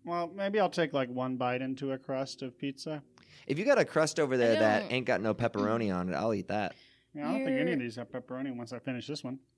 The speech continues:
Speaker 2: All right.
Speaker 3: The thing is, you're supposed to eat all of the pizza.
Speaker 1: Mm. Disagree.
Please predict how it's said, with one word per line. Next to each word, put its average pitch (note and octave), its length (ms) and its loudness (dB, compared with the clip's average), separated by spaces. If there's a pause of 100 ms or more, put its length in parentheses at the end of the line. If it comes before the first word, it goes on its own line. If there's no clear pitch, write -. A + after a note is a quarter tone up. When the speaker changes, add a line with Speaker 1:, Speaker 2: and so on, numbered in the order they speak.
(140)
Speaker 2:
All A2 80 0
right. D#3+ 180 0
Speaker 3:
The C4+ 120 -8
thing E4+ 240 -6
is, D#4 260 -6
you're B3+ 120 -8
supposed C4 240 -10
to C4 60 -6
eat A#3 120 -6
all A#3 220 -6
of G3+ 80 -10
the F#3 80 -12
pizza. F#3 400 -20 (120)
Speaker 1:
Mm. E3+ 180 -6 (960)
Disagree. C3+ 600 -4